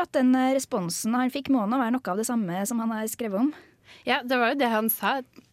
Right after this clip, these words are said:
Speaker 2: Sa han ikke det?
Speaker 1: Jo,
Speaker 2: Jo.
Speaker 1: han sa vel. Ja,
Speaker 2: Og det
Speaker 1: har
Speaker 2: han også
Speaker 1: smurt
Speaker 2: sa for alle lytterne, var jo at det er jo faktisk ikke farlig å røyke p-piller, man bare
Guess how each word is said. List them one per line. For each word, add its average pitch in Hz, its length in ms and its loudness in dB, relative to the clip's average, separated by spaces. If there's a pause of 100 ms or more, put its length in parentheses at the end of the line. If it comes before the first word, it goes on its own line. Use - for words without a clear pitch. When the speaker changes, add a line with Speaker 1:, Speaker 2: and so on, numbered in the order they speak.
(140)
Speaker 2:
Sa - 200 -6
han 175 140 -4
ikke 196 160 -6
det? 302 140 0
Speaker 1:
Jo, 202 220 -4 (160)
Speaker 2:
Jo. 226 60 0
Speaker 1:
han 202 100 0
sa 170 140 -4
vel. 175 160 -8 (240)
Ja, - 80 -2 (120)
Speaker 2:
Og 208 100 2
det 311 80 6
Speaker 1:
har 311 120 6
Speaker 2:
han 302 60 0
også 233 160 2
Speaker 1:
smurt 226 100 2
Speaker 2:
sa 285 160 0
for 294 160 -2
alle 254 240 0
lytterne, 254 480 -2
var 196 200 -2
jo 196 80 -4
at 202 80 -6 (100)
det 208 100 -2
er 196 140 -4
jo 196 40 -8
faktisk - 460 -12
ikke 196 220 -8
farlig 190 340 -10
å 190 60 -8
røyke 202 240 -10
p-piller, 226 400 -4
man 202 180 -4
bare 196 160 -8